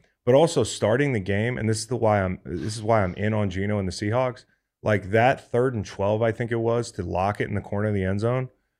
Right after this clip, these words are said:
where he's pressured. He has to step up, throw the ball off platform. Just a fucking beautiful dart in the corner of the end zone that maybe three guys in the N F L can make that throw. Um,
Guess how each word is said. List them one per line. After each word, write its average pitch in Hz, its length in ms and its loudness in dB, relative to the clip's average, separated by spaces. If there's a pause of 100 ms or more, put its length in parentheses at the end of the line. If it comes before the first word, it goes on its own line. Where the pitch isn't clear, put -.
(120)
where 107 100 -2
he's 95 120 -2
pressured. 110 400 2
He 101 60 2
has 101 160 2
to - 60 -8
step 107 300 0
up, 101 220 0
throw 110 100 2
the 101 80 -2
ball 98 260 4
off 95 120 -2
platform. 98 600 -2 (400)
Just 143 220 0
a 113 80 2
fucking 104 560 -2
beautiful 113 680 0
dart 95 540 2 (100)
in 104 120 -2
the 92 60 -2
corner 113 300 -2
of 101 40 0
the 98 120 0
end 104 180 2
zone 90 320 -2 (340)
that 107 300 2
maybe 160 300 2
three 113 300 0
guys 104 340 4
in 101 80 2
the 95 100 2
N 101 80 2
F 98 160 0
L 101 100 4
can 98 160 -4
make 92 200 0
that 98 200 0
throw. 101 360 0 (580)
Um, 101 600 2